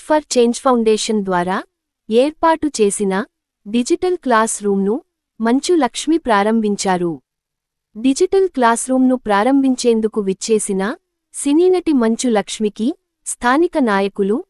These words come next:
విద్యాశాఖ అధికారులు, విద్యార్థులు పూలమాలలు, శాలువలతో సత్కరించి ఘనస్వాగతం పలికారు. మంచు లక్ష్మిని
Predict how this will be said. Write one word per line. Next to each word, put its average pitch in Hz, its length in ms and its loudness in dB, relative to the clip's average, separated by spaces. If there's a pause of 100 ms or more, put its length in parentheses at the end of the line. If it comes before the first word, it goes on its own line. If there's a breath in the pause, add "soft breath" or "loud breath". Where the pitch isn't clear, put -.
(320)
విద్యాశాఖ 302 680 0 (140)
అధికారులు, 196 640 0 (440)
విద్యార్థులు 269 680 0
పూలమాలలు, 220 800 0 (400)
శాలువలతో 285 760 2
సత్కరించి 214 720 -2 (440)
ఘనస్వాగతం 262 880 0
పలికారు. 190 640 -2 (840)
మంచు 262 360 2
లక్ష్మిని 339 560 0